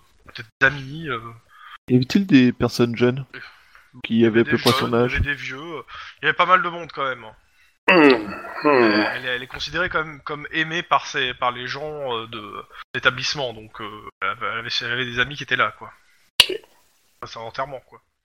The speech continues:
Speaker 2: Hmm.
Speaker 1: Pas que forcément pour les enterrements il y a des gens qui sont beaucoup que d'autres, mais, euh, quand même.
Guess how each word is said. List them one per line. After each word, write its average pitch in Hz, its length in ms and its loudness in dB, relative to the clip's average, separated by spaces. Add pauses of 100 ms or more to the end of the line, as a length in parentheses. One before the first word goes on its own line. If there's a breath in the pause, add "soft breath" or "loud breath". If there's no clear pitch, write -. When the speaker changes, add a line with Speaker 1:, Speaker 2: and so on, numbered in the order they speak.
(240)
Speaker 2:
Hmm. 143 220 -4 (640)
Speaker 1:
Pas 143 160 6
que 127 420 -8
forcément 131 420 -8
pour 120 120 -4
les 117 60 -6
enterrements 117 360 -4
il 120 40 -2
y - 20 0
a - 40 0
des 117 100 -2
gens 127 160 -6
qui - 160 -14
sont 120 240 -10
beaucoup 120 180 -20 (100)
que 120 140 -6
d'autres, 175 260 -6
mais, 139 240 -2
euh, 104 140 -4 (120)
quand 143 120 -4
même. 131 160 -4